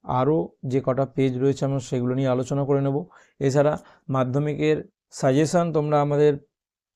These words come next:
চ্যানেলে আগেই পেয়ে গেছো, রচনা সংক্রান্ত সা-, সাজেশনটা। এছাড়াও আরও অনেক ব্যাকরণের সমাধান করে দেওয়া রয়েছে। ব্যাকরণের যে কোনো সমস্যার সমাধানের জন্য আমাকে এই না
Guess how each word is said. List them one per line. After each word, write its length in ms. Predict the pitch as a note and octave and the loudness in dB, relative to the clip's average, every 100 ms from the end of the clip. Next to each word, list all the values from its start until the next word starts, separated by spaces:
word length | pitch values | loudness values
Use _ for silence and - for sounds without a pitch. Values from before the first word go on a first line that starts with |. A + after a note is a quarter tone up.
| _ - | _ -18
চ্যানেলে 360 | - C#3+ C3+ C#3 | 0 2 4 2
আগেই 280 | B2+ C#3+ D3 | 4 0 2
পেয়ে 220 | D#3 D#3 | 2 4
গেছো, 380 | D#3 D#3 E3+ G3+ _ _ _ | 4 2 -2 -4 _ _ _
রচনা 400 | A#2+ B2+ D3 D3+ | 0 0 0 -2
সংক্রান্ত 440 | D3 C#3+ C#3+ C#3+ | -2 -2 -2 -4
সা-, 260 | C#3+ C#3+ C#3+ | 0 0 0
সাজেশনটা। 680 | - C3 C3 C#3 C#3 D3+ E3+ _ _ _ _ _ _ - | 0 -2 0 -2 0 -2 -4 _ _ _ _ _ _ -4
এছাড়াও 500 | D3+ E3 C3+ A#2 - _ | 0 4 2 0 -8 _
আরও 240 | C#3+ C#3 E3 | 0 2 4
অনেক 340 | D3+ E3+ F3 - _ _ | 4 2 -2 -8 _ _
ব্যাকরণের 460 | C#3+ C3+ C#3 D3 D3 | 0 2 2 2 -2
সমাধান 460 | - C3 C3 C#3 C#3 | -2 0 2 0 0
করে 280 | C#3 C#3 | 0 2
দেওয়া 200 | C3 C#3 | 4 4
রয়েছে। 400 | C#3 C#3+ C#3+ D#3+ D#3+ _ _ - | 6 4 2 -2 -2 _ _ -2
ব্যাকরণের 600 | B2+ B2+ D#3+ F3 E3+ C#3 | 0 2 2 2 0 -2
যে 220 | D3+ F3 | 2 2
কোনো 220 | F3+ E3 | 2 -2
সমস্যার 460 | C3+ B2+ B2+ A#2+ B2+ | -2 -4 -4 -6 -8
সমাধানের 600 | - A#2+ B2 B2 B2 A#2+ | -6 -4 -2 -2 -2 -4
জন্য 380 | C3 C3 D3+ F3 _ _ - | -4 -2 -4 -6 _ _ -6
আমাকে 480 | A#2+ B2 B2 C3 D#3+ _ _ | -2 -2 -2 -6 -6 _ _
এই 220 | - C#3+ | 0 0
না 160 | C3 B2 | 0 -4